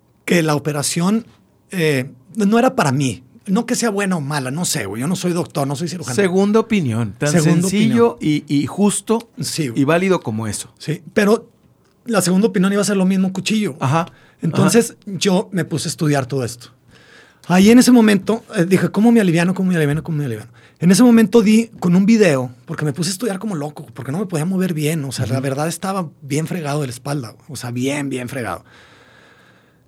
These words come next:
Speaker 1: Eh, di con un, con un video de un, de un médico japonés que ganó el Nobel de Medicina en el dos mil dieciséis.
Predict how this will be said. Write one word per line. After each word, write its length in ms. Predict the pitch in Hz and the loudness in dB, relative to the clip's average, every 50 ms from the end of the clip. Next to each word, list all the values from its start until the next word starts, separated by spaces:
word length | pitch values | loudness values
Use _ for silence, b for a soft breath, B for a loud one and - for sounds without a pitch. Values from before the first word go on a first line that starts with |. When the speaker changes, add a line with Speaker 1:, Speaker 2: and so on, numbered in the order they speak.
| b _ - | b _ 0
Speaker 1:
Eh, 440 | - 196 196 196 190 180 185 185 - - _ _ _ _ _ - | 0 2 4 4 4 4 2 -2 -6 -18 _ _ _ _ _ -2
di 220 | 196 160 202 196 | 0 2 2 2
con 220 | - - 214 202 | 4 4 4 6
un, 140 | 208 214 214 - | 4 4 2 0
con 220 | - - 175 175 | -2 -2 0 2
un 60 | 190 | 4
video 420 | 214 226 220 196 156 139 151 151 - - - - | 4 6 6 4 4 2 0 -2 -4 -10 -12 -8
de 120 | - 147 143 | -4 -2 0
un, 480 | 147 151 147 175 175 185 190 190 - - | 2 4 4 4 4 2 0 -2 -6 -6
de 140 | 190 160 151 | -4 -2 0
un 720 | 151 156 160 170 170 180 180 180 175 160 143 135 135 - - - - - | 0 0 0 0 0 0 0 2 0 0 -2 -4 -6 -10 -14 -18 -8 -4
médico 360 | 196 175 170 185 190 - 190 | -2 0 0 0 0 -2 -2
japonés 540 | - 160 120 - 123 120 139 147 135 - - | -4 -4 -4 -4 -4 -2 0 0 -2 -4 -6
que 180 | _ - 147 | _ -4 -2
ganó 460 | 127 131 127 135 147 160 165 180 180 - _ _ _ _ _ - | -2 0 0 0 2 2 0 0 -4 -8 _ _ _ _ _ -4
el 240 | 180 151 147 147 | -2 0 2 2
Nobel 360 | 160 180 190 190 180 196 202 190 | 4 4 4 6 4 4 4 4
de 80 | 190 165 | 2 2
Medicina 500 | 160 143 139 123 - 170 160 143 147 151 | 0 -2 -4 -4 -4 -2 -2 -2 -2 -2
en 120 | 151 151 | -4 -4
el 100 | 147 139 | -6 -6
dos 200 | 139 127 117 123 | -8 -8 -8 -6
mil 160 | 123 120 120 | -6 -6 -6
dieciséis. 800 | 127 135 - - 151 - - - 165 170 151 120 - - - | -6 -8 -8 -8 -8 -6 -6 -4 -4 -4 -4 -6 -8 -12 -16